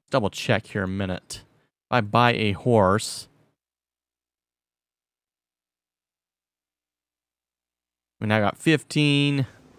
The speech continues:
Yeah, okay, so I'm pretty sure, like I said, we don't want young horses. We want just the <laughs> horse, I guess it is. Um, the menu probably shows that. I was actually just under the screen looking at this.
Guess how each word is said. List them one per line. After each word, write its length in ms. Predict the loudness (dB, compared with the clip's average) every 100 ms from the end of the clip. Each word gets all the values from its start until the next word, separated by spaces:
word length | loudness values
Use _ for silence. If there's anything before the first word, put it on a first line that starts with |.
| _ _ _ -20 _ -20 0
Yeah, 160 | 2 2
okay, 180 | 0
so 120 | -2 2
I'm 60 |
pretty 180 | 4 4
sure, 120 | 4
like 140 | 4 4
I 20 |
said, 160 | 2
we 80 | 2
don't 140 | 2 4
want 180 | 2 0 -20 -20 -20 -20 -16 -6
young 400 | 4 6 6 4
horses. 400 | 2 2 -2 0
We 60 |
want 260 | 4 4 4
just 200 | -2 -2
the 80 | -2
<laughs> 120 | 6
horse, 320 | 6 6 0
I 100 | 0
guess 260 | 2 0 2
it 80 |
is. 280 | 4 4 0 -8 -20 -20 -20 -20 _ -6
Um, 400 | -2 0 -2 -4
the 80 |
menu 380 | -6 -4 -4 -4
probably 540 | -2 2 2 2 0 -2
shows 380 | 0 0 2 2
that. 180 | 2
I 60 | 4
was 180 | 2 -2 _ _
actually 240 | -8 -6 -10
just 340 | -4 -4 -2 -2
under 180 | -2
the 140 | -2 -4
screen 320 | -4 -4 0
looking 260 | -2 0 -2
at 160 | 0
this. 380 | 0 0 -2